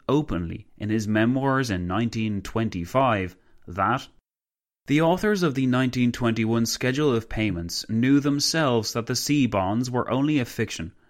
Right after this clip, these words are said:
and that, if they had not wished or dared to touch the total of the debt, they had deliberately arranged to reduce, in fact, to fifty billion, the nominal amount of one hundred thirty-two billion.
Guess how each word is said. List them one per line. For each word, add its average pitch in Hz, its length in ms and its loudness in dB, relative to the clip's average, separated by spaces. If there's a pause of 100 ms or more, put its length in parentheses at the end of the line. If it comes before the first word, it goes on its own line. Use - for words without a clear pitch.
and 113 180 2
that, 107 300 4
if - 160 -6
they 92 100 -4
had 110 180 2
not 98 220 0
wished 107 320 0
or 85 180 -4
dared 101 440 0 (100)
to - 80 -8
touch 110 320 -2
the 107 100 -6
total 101 440 -2
of 87 100 -10
the 95 80 -6
debt, 101 300 0 (420)
they 123 200 2
had 127 180 0
deliberately 135 560 2
arranged 113 640 0
to 120 80 0
reduce, 123 460 2
in 87 180 -4
fact, 120 360 -2 (340)
to 151 260 2
fifty 156 480 -4
billion, 120 480 2 (300)
the 87 140 -4
nominal 101 400 2
amount 113 320 0
of 117 200 -2 (240)
one 117 100 -2
hundred 135 380 2
thirty-two 143 500 0
billion. 87 340 -4